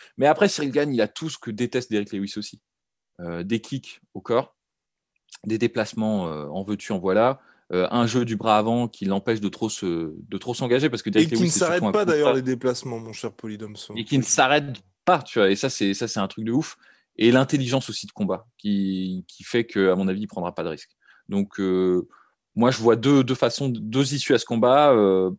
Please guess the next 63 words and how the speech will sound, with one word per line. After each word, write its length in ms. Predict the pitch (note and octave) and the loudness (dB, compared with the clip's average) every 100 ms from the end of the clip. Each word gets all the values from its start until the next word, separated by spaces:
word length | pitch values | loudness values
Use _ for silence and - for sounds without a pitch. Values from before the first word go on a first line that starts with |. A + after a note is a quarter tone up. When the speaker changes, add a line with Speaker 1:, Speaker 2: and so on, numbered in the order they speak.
| _ G2+ | _ -4
Speaker 1:
minoritairement, 840 | A#2 D#3 D3+ D3+ D3+ C3 C3+ C3 | 2 4 6 4 4 2 2 0
je 120 | A#2 | 0
vois, 180 | G2+ G#2 | 4 6
euh, 440 | G2 F2+ F2+ F#2 | 6 4 2 -2
Cyril, 400 | - - G#2+ A2 | -6 -4 -2 0
euh, 280 | G2 F2+ F#2 | 0 0 0
Derrick 260 | A2 A2+ A2 | -2 -2 0
Lewis 240 | G#2+ A2 G#2 | -2 -2 -6
nous 80 | |
faire 140 | - F#2+ | -4 -6
une 100 | F2+ | -4
Derrick 240 | G2 G#2 | -4 -4
Lewis, 180 | G2 G2+ | -6 -6
c'est-à-dire 300 | - F2 - | -6 -10 -8
perdre 180 | G2+ G#2+ | -4 -4
le 60 | |
combat 260 | G#2 G#2 G#2 | -2 -2 -2
jusqu'à 240 | G2 - | -4 -12
ce 60 | F2 | -12
qu'il 120 | F#2+ | -10
le 100 | F2+ | -8
gagne 280 | G#2+ G#2 G2+ - _ _ _ | -4 -2 -4 -8 _ _ _
de 100 | G2+ | -6
manière, 360 | F#2 G2 G2 F#2 | -2 0 0 -2
euh, 60 | F2+ | -6
tonitruante 720 | - C3 A#2+ - G#2+ C3+ - _ | -2 -2 -4 -2 -2 -2 -8 _
et 80 | - | -8
fracassante. 560 | G#2+ G2+ - - B2+ A2 | -4 -4 -4 -8 -8 -8
En 60 | |
plus, 260 | - A#2+ - | -8 -12 -10
il 60 | G#2 | -8
sera 200 | - G2+ | -6 -2
galvanisé 640 | A2+ A2+ A2+ A#2 A2 A#2 | -2 0 0 0 -2 -4
par, 200 | - F2 | -4 -4
euh, 200 | E2+ F2+ - _ _ _ - | -4 -4 -12 _ _ _ -4
par 120 | E2+ | -2
la 100 | F2+ | -2
foule, 320 | - A#2 G2+ | -4 -4 -2
euh, 200 | F2+ F2 | -4 -6
qui 120 | - | -12
sera 160 | - F2+ | -6 -4
là 80 | F2+ | -4
pour 180 | - F#2+ | -4 -6
lui. 160 | C#3+ | -6
Donc 180 | F#2+ F#2+ | -6 -4
ça, 120 | B2 | -4
c'est 140 | A#2+ G#2 | -4 -4
un, 160 | F2+ | -6
c'est 140 | - E2 | -6 -4
quand 120 | A2+ | 0
même 140 | B2+ | 2
un 80 | A2+ | 2
gros 160 | G2 G#2 | 0 -6
plus, 300 | - D3 - | -8 -12 -12
il 20 | |
faut 140 | - | -12
pas 100 | - | -8
le, 140 | G2 F2 | -8 -8
il 40 | |
faut 120 | - | -12
pas 100 | - | -10
le 80 | F2 | -6
nier. 180 | A2 | -6